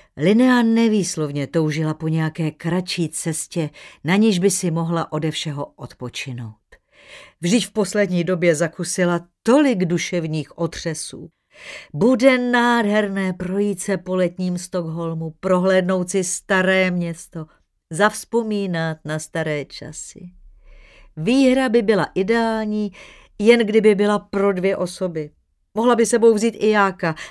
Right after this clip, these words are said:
ale díky bohu aspoň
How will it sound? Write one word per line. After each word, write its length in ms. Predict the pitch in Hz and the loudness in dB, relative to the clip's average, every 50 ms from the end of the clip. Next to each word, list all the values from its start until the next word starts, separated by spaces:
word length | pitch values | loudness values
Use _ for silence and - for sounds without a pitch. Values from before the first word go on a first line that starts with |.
| - _ | -4 _
ale 720 | - 233 233 220 214 208 202 190 160 175 175 165 170 170 151 | 4 4 6 6 4 4 2 0 -2 -2 -2 0 0 -2 -2
díky 840 | 139 139 151 160 170 247 277 277 277 277 254 - _ - 175 156 156 | -4 -8 -10 -6 -2 2 2 4 2 2 0 -4 _ -2 -2 -2 -2
bohu 500 | 147 147 208 214 196 175 165 175 170 - - _ | -2 0 2 2 4 4 4 2 0 -2 -2 _
aspoň 580 | 165 165 156 151 - - - _ 131 123 117 | 0 0 0 0 -4 -8 -8 _ -4 -4 -4